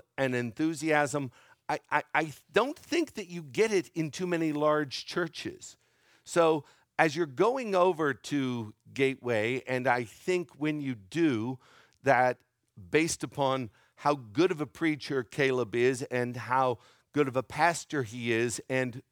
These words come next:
based upon what God is doing here in this place, I think you're going to grow. I think you're going to get bigger. I don't know how big you're going to get, but I think you're going to get bigger.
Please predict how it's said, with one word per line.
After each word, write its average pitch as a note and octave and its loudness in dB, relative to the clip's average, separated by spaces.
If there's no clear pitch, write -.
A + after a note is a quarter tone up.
based E3 0
upon C3+ -2
what C3 0
God C#3+ 4
is A2+ -8
doing C#3 -2
here C3+ 0
in C3 0
this E3+ 2
place, C#3+ -2
I F3 4
think A3+ -4
you're A#3 -4
going G#3+ 2
to E3+ -2
grow. C#3 2
I C3 4
think C#3 0
you're D#3 0
going D#3+ 0
to D3+ -2
get C3+ -2
bigger. C#3 0
I B2+ 4
don't C#3 2
know B2 -2
how A#2+ 2
big C#3 0
you're C#3+ -6
going D3 -2
to C#3 -6
get, D3+ 0
but C#3 -2
I C#3 -2
think F3 -4
you're D#3+ -6
going D3+ -4
to B2 -10
get B2 -4
bigger. C#3+ 2